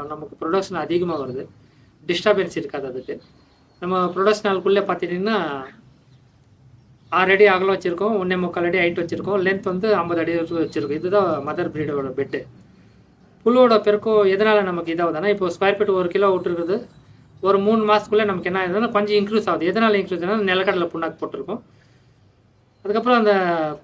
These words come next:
பனை வெல்லம் தண்ணி நம்ம எதுக்காக யூஸ் பண்ணுறோன்னா, ஃபுட்டு வந்து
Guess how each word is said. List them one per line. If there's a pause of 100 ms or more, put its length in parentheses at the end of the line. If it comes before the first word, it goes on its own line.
(520)
பனை
வெல்லம்
தண்ணி (140)
நம்ம
எதுக்காக
யூஸ்
பண்ணுறோன்னா, (760)
ஃபுட்டு
வந்து